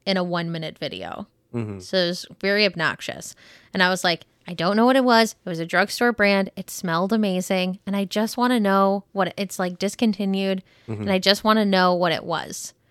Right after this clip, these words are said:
Speaker 2: Yeah.
Speaker 1: Like, please tell me," you know, and, and then I had several men
Speaker 2: Mm.
Speaker 1: posted, <laughs> like, no, this was not bad. But I was like, "If you went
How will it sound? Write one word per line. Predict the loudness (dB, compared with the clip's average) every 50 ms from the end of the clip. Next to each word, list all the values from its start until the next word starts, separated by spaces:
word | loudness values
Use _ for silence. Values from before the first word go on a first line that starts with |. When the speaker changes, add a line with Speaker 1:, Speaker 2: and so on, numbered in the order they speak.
| _ _ -6
Speaker 2:
Yeah. | -6 -6 -6 -6 -4
Speaker 1:
Like, | -2 -2 -2 -4 -10 -10
please | -2 0 0 2 2 0 0 -2 -6
tell | -2 0 2 2 2 2
me," | 0 -2 -2 -2 -2 -4 -6 _ _ _ _ _ _ _ _ _ _
you | 0 2 2
know, | 4 4 2 4
and, | 4 4 4 4 2 2
and | 2 4 4
then | 6 6
I | 6 4 4
had | 4 4 2 2 0 _ _ _ _ _ _ _ _ _ _ _ _ _ _ _
several | -6 -2 0 0 4 6 6 4 4 2 2 2 2 4
men | 4 4 4 4 2 2 0 -2 -4 -6 -6 _ _ _ _ _ _ _ _ _ _ _ -6
Speaker 2:
Mm. | -4 -2 -2 0 0
Speaker 1:
posted, | 6 6 6 6 6 2 2 2 4 6
<laughs> | 6 4 4 2 0 -2
like, | -2 -2 0
no, | 2 4 4 4
this | 2 0 0 0 0
was | -4 -4 0 0
not | 0 0 0
bad. | -2 -4 -4 -4 -6 -12 -20 -20 -20 -20 -20 _ 4
But | 6 6 6 6 4
I | 4 4 4
was | 4 4
like, | 4 2 2 2
"If | -2 0
you | 2 2 4
went | 6 6 6 6 2